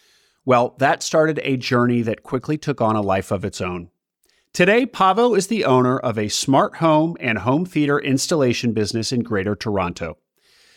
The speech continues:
It's a business that does over two million dollars in sales and high six figures in S D E, negative cash conversion cycles, and it's stable and mature, but also ripe for new systems.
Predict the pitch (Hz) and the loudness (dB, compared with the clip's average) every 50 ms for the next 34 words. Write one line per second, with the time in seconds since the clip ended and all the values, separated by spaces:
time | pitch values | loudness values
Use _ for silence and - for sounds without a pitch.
0 | _ _ _ 143 139 - 156 131 170 160 - 160 151 - - 143 - 147 135 131 | _ _ _ -2 0 2 2 2 2 2 4 2 2 2 0 2 4 4 4 6
1 | 120 127 120 110 117 110 - - - 127 120 117 113 113 113 107 107 107 104 98 | 6 4 4 4 2 -2 -2 0 0 2 4 4 4 4 2 2 2 2 2 2
2 | 98 98 92 90 - - 98 95 92 - - 127 120 135 165 214 269 269 - - | 2 0 -2 -4 -8 -10 -10 -8 -8 -6 -2 0 2 4 4 4 2 0 -4 -6
3 | - 104 110 98 - 104 98 98 95 - - - 104 - - - - 107 92 95 | -6 -6 -6 -4 -2 0 -2 0 -2 -4 -6 -6 -6 -6 -6 -6 -6 -6 -6 -4
4 | 92 92 87 - 107 110 113 - 113 107 95 - - 101 95 78 107 139 196 277 | -6 -6 -6 -6 -6 -8 -6 -6 -6 -6 -6 -6 -8 -8 -8 -4 -2 0 0 0
5 | 302 - _ _ _ _ _ _ _ _ _ _ 127 123 131 123 117 123 117 113 | -2 -6 _ _ _ _ _ _ _ _ _ _ 2 4 4 4 4 2 0 0
6 | - - - - 113 117 120 113 - - - 117 107 101 107 110 107 135 131 - | 0 -2 -4 -4 -2 -2 -2 -4 -6 -4 -2 -2 0 2 0 2 2 0 0 2
7 | - 165 175 - 233 302 302 - - - _ _ _ _ _ _ _ _ _ _ | 2 0 0 0 -2 -4 -6 -10 -12 -14 _ _ _ _ _ _ _ _ _ _
8 | 175 180 196 196 - - - - - - 196 208 202 208 220 214 - 180 175 170 | 2 2 2 2 0 -2 -6 -2 2 4 4 4 4 4 4 4 4 2 2 4
9 | 165 160 160 - - - 214 233 247 269 254 214 - _ - 175 - 160 185 226 | 2 0 0 -2 0 2 2 2 2 2 0 -2 -4 _ 0 0 2 4 4 4
10 | 233 226 - 254 233 190 165 165 160 170 165 - - - 165 147 143 135 123 - | 4 4 4 2 2 4 4 2 2 2 0 -4 -2 0 2 4 4 4 2 2
11 | - 117 - - - 82 - - - - | -2 -4 -4 -4 -10 -14 -12 -12 -12 -12